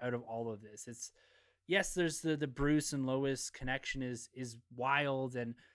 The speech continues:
some of the work that they do in between is crazy, and the nightmare and the back and forth and all that. I, and I, I can't criticize time travel because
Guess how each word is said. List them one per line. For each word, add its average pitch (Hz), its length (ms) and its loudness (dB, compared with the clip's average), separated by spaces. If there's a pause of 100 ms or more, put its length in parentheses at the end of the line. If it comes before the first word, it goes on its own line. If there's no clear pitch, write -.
(100)
some 165 200 0
of 160 60 2
the 151 80 2
work 143 340 2
that 143 100 -6
they 139 100 2
do 131 200 0
in 139 80 2
between 139 360 -2
is 127 120 -2
crazy, 131 600 -2
and 120 200 0
the 120 100 -2
nightmare 139 540 0
and 131 100 0
the 117 60 -6
back 135 300 0
and 127 100 -6
forth 131 400 2
and 123 80 -6
all 120 120 -2
that. 123 240 0 (880)
I, 170 80 2
and 180 200 0
I, 185 180 8
I 185 40 6
can't 240 240 4
criticize 123 640 4
time 113 260 -4
travel 120 280 -6
because 139 500 -6